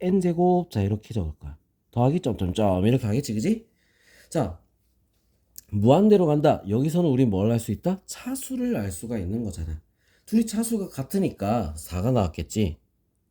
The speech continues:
그죠? 자, 분모 차수가 쉬우니까 요거부터 먼저 볼게요. 자, 얘는 몇 차? 자, 얘는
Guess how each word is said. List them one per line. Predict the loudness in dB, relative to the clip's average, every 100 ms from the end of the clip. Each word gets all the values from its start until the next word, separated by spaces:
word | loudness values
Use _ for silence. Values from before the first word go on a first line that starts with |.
| _
그죠? | 0 2 2 -2 _ -20 -4
자, | 2 2
분모 | 4 4 4
차수가 | 4 2 2
쉬우니까 | 2 2 2 2 2
요거부터 | 2 2 0 -2 0
먼저 | 2 2
볼게요. | 0 -2 0 0 0 _ _ _ _
자, | 0 2
얘는 | 4 6 4 2 -2
몇 | -6 -6
차? | -4 -6 -6 _ _ _ _ _ _ _ _ _
자, | -2 0
얘는 | 4 4 2 0